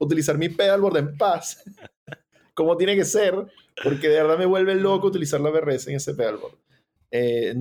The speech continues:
como que cuando uso el pedalboard con la P R S, nada más prendo que si el, el Jam Double Dreamer para darle como ganancia así rica, y termino haciendo como, como blues rock medio Black Keys, que también es algo que me gusta hacer mucho,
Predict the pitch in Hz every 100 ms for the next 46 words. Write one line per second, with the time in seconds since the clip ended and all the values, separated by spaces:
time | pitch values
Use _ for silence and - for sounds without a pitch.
0 | 131 131 135 131 127 131 131 139 180 190
1 | 190 196 165 143 131 156 175 220 - _
2 | _ - 131 127 135 147 143 151 151 160
3 | 156 147 131 120 117 123 131 151 139 113
4 | 127 147 165 135 120 110 120 147 131 113
5 | 113 139 139 139 160 170 196 196 - -
6 | 135 131 131 127 147 143 139 151 147 135
7 | 123 - _ 135 131 127 135 131 139 147
8 | 151 151 135 123 131 - 175 160 - 147
9 | 135 147 151 175 175 160 151 165 170 170
10 | 190 190 151 170